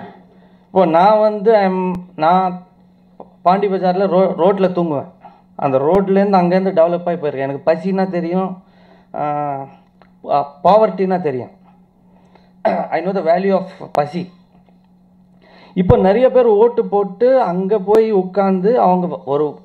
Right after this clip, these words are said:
நான் இவருக்கு ஓட்டு போட்டா இவரு உட்காரல, அவரு போய் உட்கார்றாரு. எனக்கு அவ்வளவு கோவமா இருக்கும். எனக்கு அ-, அவ்வளவு தெரியாதா? அவ்வளவு முட்டாளா நானு? எனக்கு கோவம் வந்தா என்ன ப-, பப்ளிக் கோவம் வந்தா என்ன நடக்கும்? அதான் காட்டியிருக்கேன் படத்துல.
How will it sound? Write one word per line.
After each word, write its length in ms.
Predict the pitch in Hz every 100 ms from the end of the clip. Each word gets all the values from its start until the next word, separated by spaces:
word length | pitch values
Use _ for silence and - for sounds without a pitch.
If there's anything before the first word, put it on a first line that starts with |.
| _ -
நான் 540 | - 160 196 202 202 -
இவருக்கு 320 | 180 220 208
ஓட்டு 240 | 208 190
போட்டா 280 | 185 170 185
இவரு 320 | 214 180 220
உட்காரல, 300 | 214 208 180
அவரு 280 | 147 139 190
போய் 140 | 196 202
உட்கார்றாரு. 440 | 185 151 120 104
எனக்கு 240 | 127 147
அவ்வளவு 240 | 156 185 185
கோவமா 220 | 208 190
இருக்கும். 320 | 123 - 107 - _ _ _ _ _ _
எனக்கு 340 | - 151 151 - -
அ-, 200 | 127 143 -
அவ்வளவு 280 | 147 170 -
தெரியாதா? 500 | 180 185 131 165 - - _ _
அவ்வளவு 300 | - 151 156
முட்டாளா 320 | 160 190 170 127
நானு? 360 | 120 120 175 180 - _ _ _ _ _ - - _
எனக்கு 280 | - 175 180
கோவம் 100 | 226
வந்தா 160 | 220 214
என்ன 160 | 202
ப-, 220 | 208 160 -
பப்ளிக் 420 | 165 185 208 165
கோவம் 200 | 170 190
வந்தா 240 | 190 190
என்ன 180 | 185 180
நடக்கும்? 460 | 170 139 - 131 -
அதான் 300 | 143 143 170
காட்டியிருக்கேன் 540 | 143 139 131 117 120
படத்துல. 300 | 113 - 98